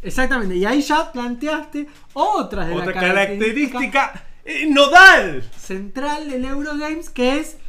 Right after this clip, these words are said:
Speaker 1: la no eliminación de los jugadores. ¿Qué significa esto?
Speaker 2: Que patee el tablero, el tablero del juego clásico, porque el juego clásico era un jugador se pierde y es eliminado.
Speaker 1: Se queda afuera.
Speaker 2: Si era de dos, bueno,
Speaker 1: Ya
Speaker 2: pierde
Speaker 1: está.
Speaker 2: uno y ya está, ganó el otro. Pero
Speaker 1: Sí.
Speaker 2: si era de más de dos,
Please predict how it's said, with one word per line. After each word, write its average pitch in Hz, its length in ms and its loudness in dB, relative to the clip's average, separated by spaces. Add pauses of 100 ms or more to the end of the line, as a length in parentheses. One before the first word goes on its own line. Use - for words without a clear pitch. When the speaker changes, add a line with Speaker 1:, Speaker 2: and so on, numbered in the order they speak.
Speaker 1:
la 226 260 -8
no 311 240 -6
eliminación 247 1200 -4
de 202 120 -8
los 196 140 -8
jugadores. 170 380 -10 (220)
¿Qué 427 140 -6
significa 254 580 -6
esto? 156 120 -16
Speaker 2:
Que 147 100 -10
patee 165 340 -8
el 240 160 -10
tablero, 185 840 -8 (340)
el 131 180 -10
tablero 165 460 -8
del 135 140 -8
juego 185 320 -6
clásico, 143 540 -6
porque 120 120 -10
el 117 60 -14
juego 175 160 -6
clásico 208 420 -8
era 220 400 -6
un 170 160 -10
jugador 185 400 -2
se 151 340 -8 (220)
pierde 214 500 -2
y 156 60 -2
es 151 160 -4
eliminado. 160 360 -4
Speaker 1:
Se - 60 0
queda - 120 0
afuera. - 180 -8
Speaker 2:
Si 180 80 -6
era 180 160 2
de 196 140 0
dos, 254 520 2 (280)
bueno, 180 380 -4
Speaker 1:
Ya - 40 -14
Speaker 2:
pierde 165 220 -2
Speaker 1:
está. 185 80 -2
Speaker 2:
uno 240 420 -2 (260)
y 123 180 -12
ya 120 100 -10
está, 165 160 -2
ganó 131 240 -4
el 185 60 0
otro. 113 420 -2
Pero - 140 -10
Speaker 1:
Sí. - 60 -12
Speaker 2:
si 170 40 -8
era 180 140 -2
de 180 40 -4
más 214 200 -2
de 247 60 -4
dos, 269 440 0